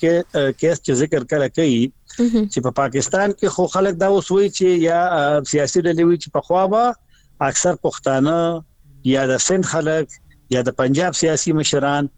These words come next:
Speaker 1: اه، او بخیر د بلوچستان، اه، مشران، هغوی باندې به اکثر،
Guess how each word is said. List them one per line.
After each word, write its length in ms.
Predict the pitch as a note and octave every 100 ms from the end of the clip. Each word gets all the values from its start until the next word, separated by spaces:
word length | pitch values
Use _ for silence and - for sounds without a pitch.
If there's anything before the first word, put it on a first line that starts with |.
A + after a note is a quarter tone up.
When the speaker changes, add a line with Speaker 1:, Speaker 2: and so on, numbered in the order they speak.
| _ D#3+
Speaker 1:
اه، 160 | F#3+ E3+ D#3+ E3
او 160 | F3+ D#3+
بخیر 320 | C#3 C#3+ C3+
د 120 | B2+
بلوچستان، 840 | C3 C3+ C3 B2 F3+ F3+ F3 E3+ E3
اه، 260 | E3 E3
مشران، 480 | D#3 D3+ D#3 E3 D#3+ - - -
هغوی 320 | D3 D#3+ C4
باندې 260 | A3+ F#3+ E3
به 80 | D3+
اکثر، 320 | D3 - E3